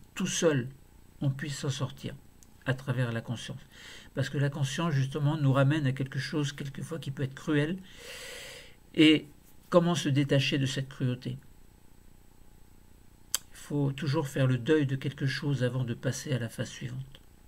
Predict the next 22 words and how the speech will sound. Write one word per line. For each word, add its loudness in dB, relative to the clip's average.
Et -2
c'est -2
pas -4
toujours -2
évident. -6
Donc 2
cette 0
méthode 2
de 2
prévention 0
permet 2
de 2
renforcer -2
les 4
capacités 0
d'adaptation 2
à -2
une 0
nouvelle 2
situation -2
pour 12
améliorer 6